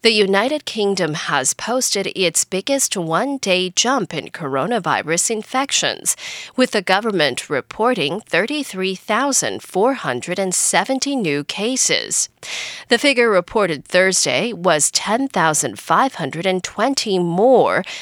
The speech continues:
than the number of positive tests reported a day earlier, and pushed the total number of cases in the U K since the pandemic began to almost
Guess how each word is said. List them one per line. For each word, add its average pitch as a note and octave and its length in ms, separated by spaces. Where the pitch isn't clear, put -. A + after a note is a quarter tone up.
than A#3 180
the G3+ 100
number B3 440
of G3+ 160
positive B3 520
tests - 440
reported G3 580
a A3 100
day G3 460
earlier, G#3+ 560
and C4+ 220
pushed - 320
the A3+ 100
total G3 460
number D#3 400
of B2 160
cases G3 560
in G3 220
the C#3+ 140
U E3+ 280
K F#3 420
since B3+ 420
the G#3 120
pandemic E3 720
began D#3+ 560
to C#4+ 200
almost G#3+ 360